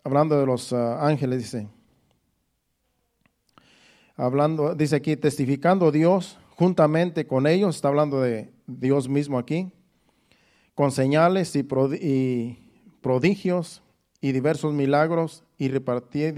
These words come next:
y de repartimiento del Espíritu Santo según su voluntad". Si los ángeles que solamente traían mensajes,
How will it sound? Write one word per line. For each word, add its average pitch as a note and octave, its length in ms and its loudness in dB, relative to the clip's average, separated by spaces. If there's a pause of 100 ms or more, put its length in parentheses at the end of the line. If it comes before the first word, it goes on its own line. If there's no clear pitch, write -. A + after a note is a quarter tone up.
(120)
y F#3+ 100 -4
de C3+ 100 2
repartimiento B2+ 560 -4
del B2+ 80 -2
Espíritu C3 480 -6
Santo D#3 520 -4 (180)
según B2 340 -6
su B2 100 -6
voluntad". B2 560 -6 (2500)
Si - 160 -2
los C3+ 200 2
ángeles D#3 400 2
que C#3 200 -2
solamente D#3 480 0
traían D3 320 -2
mensajes, C#3+ 760 -4